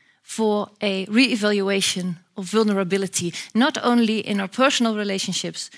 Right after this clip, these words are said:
but even in market, in economic relationships.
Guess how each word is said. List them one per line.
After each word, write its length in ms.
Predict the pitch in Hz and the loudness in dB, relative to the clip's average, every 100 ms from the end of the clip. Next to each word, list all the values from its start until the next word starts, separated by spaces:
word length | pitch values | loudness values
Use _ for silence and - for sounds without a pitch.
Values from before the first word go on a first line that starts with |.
| - | -4
but 160 | 240 - | -4 0
even 480 | 320 311 190 208 254 - _ _ _ _ | 0 0 0 0 -2 -4 _ _ _ _
in 160 | 233 220 | 2 4
market, 680 | 214 247 254 202 - - - _ _ _ | 4 4 2 -4 -6 -10 -12 _ _ _
in 200 | - 190 - _ _ | -4 -4 -6 _ _
economic 520 | 202 208 226 254 196 | -2 4 6 6 2
relationships. 880 | 180 175 170 - 160 - - - - | -4 -4 -4 -6 -8 -12 -12 -16 -16